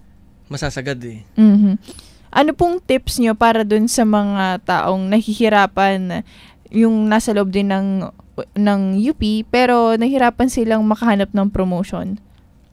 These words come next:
Speaker 1: Ang sa akin kasi, ang lagi kong sinasabi, miski sa mga kapatid ko na nasa U P din,
Speaker 2: Mm-hmm.
Speaker 1: "Tol, wag kang mag-stay dun sa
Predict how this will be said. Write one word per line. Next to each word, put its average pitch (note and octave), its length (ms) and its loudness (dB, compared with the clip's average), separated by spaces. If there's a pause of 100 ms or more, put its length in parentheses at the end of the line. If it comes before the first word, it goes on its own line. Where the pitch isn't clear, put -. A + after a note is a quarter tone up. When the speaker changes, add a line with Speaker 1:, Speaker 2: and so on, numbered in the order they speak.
(340)
Speaker 1:
Ang E3+ 400 -6
sa D3 240 -6
akin D3+ 240 -6
kasi, D3 400 -4
ang C#3+ 520 -14 (440)
lagi C#3+ 240 -8
kong C#3+ 240 -14
sinasabi, C3+ 480 -12
miski A#2+ 240 -14
sa - 80 -14
mga A#2+ 480 -10
kapatid A#2+ 320 -14
ko B2 240 -14
na A#2 240 -16 (400)
nasa C3+ 200 -8
U C3 120 -6
P B2+ 160 -10
din, A#2+ 320 -14 (640)
Speaker 2:
Mm-hmm. F#3+ 340 4 (640)
Speaker 1:
"Tol, D#3 160 -4
wag D3+ 160 -6
kang C#3 160 -12
mag-stay B2+ 480 -10
dun B2+ 160 -10
sa B2 480 -14